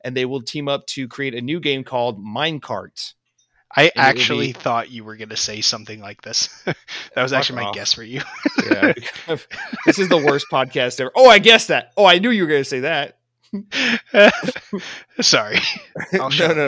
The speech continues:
Speaker 2: up
Speaker 1: no.
Speaker 2: now. <laughs>
Speaker 1: No, no, nothing, nothing you said. It's just, <laughs> damn, <laughs> I'm that predict-, <laughs> wait, hang on, hang on.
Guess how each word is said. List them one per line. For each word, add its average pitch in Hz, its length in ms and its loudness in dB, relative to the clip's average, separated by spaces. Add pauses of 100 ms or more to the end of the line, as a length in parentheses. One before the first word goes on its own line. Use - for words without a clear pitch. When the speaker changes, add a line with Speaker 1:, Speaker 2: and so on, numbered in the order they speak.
Speaker 2:
up - 60 -6 (160)
Speaker 1:
no. 320 60 10 (100)
Speaker 2:
now. 262 200 6
<laughs> - 80 -10
Speaker 1:
No, 160 120 6
no, 131 260 -2
nothing, 139 300 -6
nothing 135 240 -4
you 127 120 -4
said. 110 240 -4
It's 117 120 -8
just, - 260 -12 (120)
<laughs> - 120 -20
damn, 117 340 -4
<laughs> - 640 -16
I'm 175 140 0
that 165 200 0
predict-, 160 320 -6 (420)
<laughs> 262 1400 0
wait, 135 180 2
hang 127 180 -2
on, 120 180 -2 (160)
hang 131 160 0
on. 123 140 -2